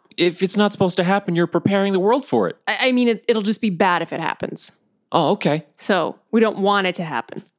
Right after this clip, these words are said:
Speaker 1: You're trying to stop it from happening?
Speaker 2: Maybe. It's real unclear.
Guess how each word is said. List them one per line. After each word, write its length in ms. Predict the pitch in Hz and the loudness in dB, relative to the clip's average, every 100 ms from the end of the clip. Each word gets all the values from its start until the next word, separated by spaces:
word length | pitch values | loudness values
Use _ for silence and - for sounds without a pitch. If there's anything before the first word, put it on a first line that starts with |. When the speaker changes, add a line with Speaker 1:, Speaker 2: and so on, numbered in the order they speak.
| - | -2
Speaker 1:
You're 140 | 151 | -2
trying 200 | 151 185 | 2 2
to 40 | 156 | 2
stop 280 | 175 185 | 2 0
it 40 | 208 | 0
from 120 | 220 | 0
happening? 400 | 233 254 302 349 - _ | 0 0 -2 -6 -10 _
Speaker 2:
Maybe. 600 | 185 190 208 294 330 - _ _ | 0 2 2 0 0 -6 _ _
It's 200 | 277 220 | -2 0
real 420 | 196 269 302 277 | 2 2 4 2
unclear. 600 | 247 233 - 226 240 277 | 0 -2 -2 0 0 -2